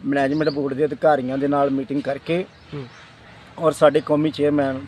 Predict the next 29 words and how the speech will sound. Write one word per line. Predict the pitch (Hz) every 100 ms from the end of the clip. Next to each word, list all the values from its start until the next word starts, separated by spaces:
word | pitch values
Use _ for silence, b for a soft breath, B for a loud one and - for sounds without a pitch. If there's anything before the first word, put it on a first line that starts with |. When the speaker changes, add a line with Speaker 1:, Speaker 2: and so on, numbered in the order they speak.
| -
Speaker 1:
ਸੰਤ | 143
ਬਾਬਾ | 160 143 139 139
ਨਛੱਤਰਨਾਥ | 135 131 135 139 127
ਸ਼ੇਰਗਿੱਲ | 143 127 135 135
ਜੀ, | 135 131 - - - - -
ਮੈਡਮ | 147 151 160
ਹਰਵਿੰਦਰ | 151 185 196 190 185 165
ਕੌਰ | 156 156 - 160
ਉਸਮਾ | - 170 160
ਵੂਮਨ | 139 170 170
ਸੈੱਲ | 151 135
ਦੇ, | 120 120 - - - -
ਜਿਹੜੇ | 143 170 185
ਕਿ | 180 180 170 -
ਬੇਟੀਆਂ | 127 151 156 156 147
ਦੇ | 143 120 - - - 120
ਬੱਚੀਆਂ | 143 - 180 170
ਦੇ | 170
ਉੱਤੇ | - 156
ਜਿਹੜਾ | 160 160 - -
ਅਤਿਆਚਾਰ | 139 147 139 143 143
ਹੁੰਦਾ, | 147 139
ਉਹਦੇ | 147 147 151 -
ਖਿਲਾਫ | 127 123 120
ਜਿਹੜੀ | 135 151
ਆਵਾਜ਼ | 131 117
ਚੁੱਕਦੇ | - 131 147 147
ਆਏ | 143
ਲਗਾਤਾਰ, | 143 131 135 143